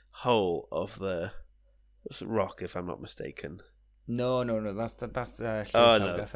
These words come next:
Speaker 1: that's, yeah,
Speaker 2: and, um,
Speaker 1: sorry, yeah.
Speaker 2: oh, so I can't think of the other
Speaker 1: Yeah.
Speaker 2: ones now, uh, what he's called now. But, um, no, the one we are on about in that, there's no three women.
Speaker 1: Oh.
Speaker 2: But the three, the three, um, uh, lovers in your story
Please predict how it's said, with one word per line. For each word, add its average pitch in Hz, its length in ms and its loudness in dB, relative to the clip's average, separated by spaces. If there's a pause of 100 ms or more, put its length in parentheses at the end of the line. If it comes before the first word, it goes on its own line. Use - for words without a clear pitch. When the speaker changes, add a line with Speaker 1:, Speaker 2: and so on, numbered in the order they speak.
Speaker 1:
that's, 104 260 0
yeah, 95 140 2
Speaker 2:
and, 101 80 -4
um, 101 120 -2
Speaker 1:
sorry, 76 340 -2
yeah. 80 340 0
Speaker 2:
oh, 104 300 -8
so - 200 -10
I - 40 -16
can't 107 140 -6
think 104 120 -10
of 98 60 -8
the 101 60 -6
other 101 100 -6
Speaker 1:
Yeah. 73 240 -2
Speaker 2:
ones 98 260 -10
now, 98 160 -8
uh, 87 40 -8
what 95 120 -10
he's 90 120 -12
called 95 240 -10
now. 92 120 -12 (360)
But, 113 140 -2
um, 107 240 -2 (380)
no, 120 160 -2
the 107 100 -2
one 127 200 -2
we 123 100 0
are 113 80 2
on 110 200 -4
about 104 240 -4
in 107 120 -6
that, 110 340 -6
there's 107 240 -8
no 110 280 -2
three 110 340 -4
women. 101 480 -4 (340)
Speaker 1:
Oh. 92 440 2 (240)
Speaker 2:
But 120 140 -2
the 104 80 -8
three, 113 380 -2
the 104 180 -6
three, 117 540 -4
um, 104 460 -6 (640)
uh, 104 200 -6
lovers 104 640 -2
in 104 140 -6
your 107 220 -2
story 87 540 -6